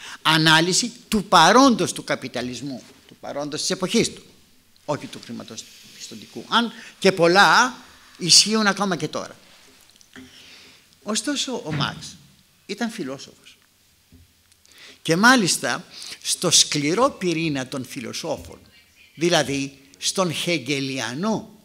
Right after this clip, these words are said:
πυρήνα των φιλοσόφων. Και αυτή την αγάπη του για την φιλοσοφία, ουδέποτε την πρόδωσε, ουδέποτε την παράτησε,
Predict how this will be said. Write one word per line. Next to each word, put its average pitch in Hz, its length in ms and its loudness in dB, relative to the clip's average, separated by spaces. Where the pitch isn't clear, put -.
πυρήνα 131 580 -10
των 120 180 -16
φιλοσόφων. - 440 -18
Και 190 180 2
αυτή 165 320 0
την 277 140 -6
αγάπη 208 500 -2
του 120 160 -16
για 110 100 -10
την 104 180 -18
φιλοσοφία, - 680 -20
ουδέποτε 240 720 0
την 160 240 -10
πρόδωσε, - 560 -14
ουδέποτε 254 760 2
την 226 240 -6
παράτησε, 135 680 -4